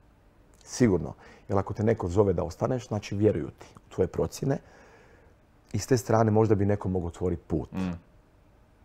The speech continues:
Speaker 1: Sad, šta je bilo, kad je bilo, teško je znati, jel? I hoću reći, tamo sam isto sa Tomom imao jednu gadnu raspravu,
Speaker 2: Mhm.
Speaker 1: ali na kraju mi je rekao sam bio u pravu.
Speaker 2: <laughs>
Speaker 1: Znači, Tom kakav god da je,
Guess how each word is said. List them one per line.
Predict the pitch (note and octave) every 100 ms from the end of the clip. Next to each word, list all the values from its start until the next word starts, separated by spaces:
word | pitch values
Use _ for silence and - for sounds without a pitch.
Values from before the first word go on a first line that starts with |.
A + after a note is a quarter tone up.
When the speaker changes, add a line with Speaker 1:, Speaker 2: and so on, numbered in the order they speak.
| _
Speaker 1:
Sad, | - F#2+ E2+ - - _ _ _ _ _ _ _ _ - _ _ _ _ -
šta | - G2
je |
bilo, | F#2+ G2
kad | - F#2+
je |
bilo, | F2+ F#2+ F2+
teško | F#2 F#2 -
je | F2
znati, | E2+ E2+ -
jel? | F2 F2 - - - - - - -
I | -
hoću | A#2 C3
reći, | C3 A2
tamo | C3+ B2
sam | A2+ B2+
isto | A#2 A2
sa | G#2
Tomom | - A#2+ A#2 A2
imao | G2+
jednu | G2+ G2+ F#2
gadnu | E2 G2 F2+ E2+
raspravu, | D2+ E2 - A#2+ D3 D#3 - - F#2+
Speaker 2:
Mhm. | G2 G#2 B2 - - _ _ _ _ -
Speaker 1:
ali | A#2
na | A2+
kraju | C3 A#2+
mi |
je | A2+
rekao | A2
sam | - G2+
bio | F#2+
u |
pravu. | - E2 A#1+ - - _ _ _
Speaker 2:
<laughs> | D#3 - -
Speaker 1:
Znači, | A2+ -
Tom | D#3 C#3+
kakav | E3 F3
god | B2+ D3+ C#3
da | A#2
je, | F#2+ D2 G2 E2+